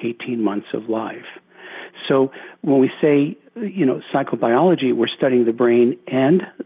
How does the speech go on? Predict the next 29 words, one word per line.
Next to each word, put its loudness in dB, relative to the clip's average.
the -2
body, -4
um, -4
looking 0
at -2
how 0
people 0
are -2
able 2
to -2
interact 2
with 0
each -4
other 0
in 0
a 0
very 2
fast, -2
very 0
effective 0
way -2
that 0
allows 0
them 0
to -2
know 4
what -2
they're 0
feeling -2